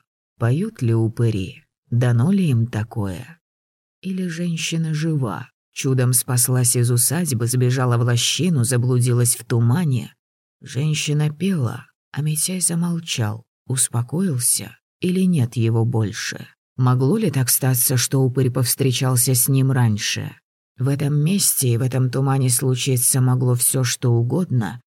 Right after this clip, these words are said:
и самая главная задача сейчас — выжить, выжить, чтобы спасти Таню. Поэтому Сева остался на месте. Он стоял, прислушиваясь, всматриваясь в окружающую мглу,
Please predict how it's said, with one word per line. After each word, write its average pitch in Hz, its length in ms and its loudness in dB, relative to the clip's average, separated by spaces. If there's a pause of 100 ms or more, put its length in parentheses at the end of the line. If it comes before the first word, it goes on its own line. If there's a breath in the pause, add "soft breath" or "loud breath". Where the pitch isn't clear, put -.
и 147 120 -10
самая 139 440 0
главная 139 480 0
задача 139 500 0
сейчас — - 840 -2 (180)
выжить, 147 800 -2 (160)
выжить, 143 420 0
чтобы 123 360 0
спасти 120 600 0
Таню. 107 580 -2 (220)
Поэтому 151 460 -2
Сева 151 380 0
остался 135 600 0
на 110 140 2
месте. - 720 -4 (400)
Он 131 200 2
стоял, 131 580 0
прислушиваясь, 117 1200 -2 (300)
всматриваясь 127 800 2
в 127 80 0
окружающую 120 800 0
мглу, 117 420 0